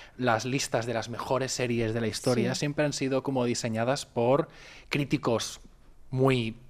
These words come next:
Speaker 1: tíos, ¿no?
Speaker 2: Vale.
Speaker 1: Siempre El Padrino siempre es la mejor película,
Speaker 2: <laughs>
Speaker 1: siempre Los Sopranos la mejor serie, y hay uno de nuestros programadores de, del festival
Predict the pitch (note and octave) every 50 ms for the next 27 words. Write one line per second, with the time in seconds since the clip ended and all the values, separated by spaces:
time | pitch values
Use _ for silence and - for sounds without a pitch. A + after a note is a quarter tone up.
0 | - - - C#3+ B2 A#2 G2+ F#2+ G2 - - - - - - - C#3 C#3+ G#3 G3+
1 | F3 E3+ C#3+ A2+ A#2+ A2 A2 G#2+ G2+ G2 G2+ A2 A#2 A2+ A2 - B2 A2 A2 G#2+
2 | A2 A2 G#2 - B2 A2+ - C3+ C3 C#3 C3 - - C3 B2 B2 B2 B2 C3 B2+
3 | B2+ - - - - - - - - - B2 C3+ B2 A#2 - - A#2 - - A#2+
4 | A#2 A#2 A2+ G#2+ B2 A#2+ A#2+ A2 - B2 - - - C#3+ C3+ C3 C3 C3 B2+ B2+
5 | C3 C3+ - - - - - - C3 C3 C3 C3+ C#3 C#3+ C#3+ C3+ C3+ C3+ C3+ C3
6 | - - C3+ - - B2+ A2+ A2 G#2+ A2 A2+ B2+ C#3 C3+ C3 D3 - - - -
7 | - - - - - - A2+ A#2 A#2 A2 A2 G#2+ G#2 G#2 A2 G2+ G2 - A2+ -
8 | - B2 A#2+ C3+ C#3 C3+ C#3+ E3+